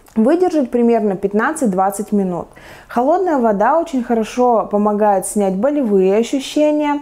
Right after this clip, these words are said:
а также она не позволяет, э, распространяться ожогу вглубь кожи. При появлении пузырей на месте ожога ни в коем случае нельзя их прокалывать, для того, чтобы не допустить инфицирования.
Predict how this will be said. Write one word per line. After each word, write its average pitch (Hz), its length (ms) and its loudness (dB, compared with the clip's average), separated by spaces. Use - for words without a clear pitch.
а 208 140 -4
также 285 300 0
она 240 260 2
не 240 240 2
позволяет, 240 920 0
э, 190 160 -2
распространяться 208 1040 -2
ожогу 254 500 0
вглубь 202 400 0
кожи. 160 480 -4
При 285 180 0
появлении 277 640 0
пузырей 240 540 0
на 381 140 2
месте 247 380 0
ожога 190 340 0
ни 190 100 -2
в - 80 -12
коем 330 220 0
случае 285 380 -2
нельзя 220 320 2
их 233 120 -8
прокалывать, 196 640 0
для 180 140 -2
того, 214 260 0
чтобы 233 340 0
не 226 200 2
допустить 202 520 -4
инфицирования. 190 920 -2